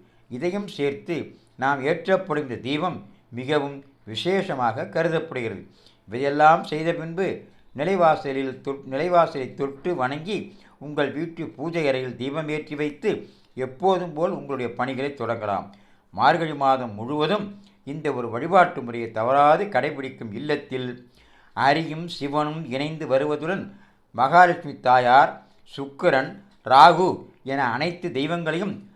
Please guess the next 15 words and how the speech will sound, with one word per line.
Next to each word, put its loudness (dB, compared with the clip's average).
நம் -4
இல்லம் -4
தேடி -2
வரவழைத்து -2
நல்ல 0
முறையில் -2
நாம் -2
வாழ 6
அவர்களின் -2
அருளை -2
பெறலாம். 4
இதையெல்லாம் -4
மார்கழி -2
மாசத்துல -8
செய்யணும். -12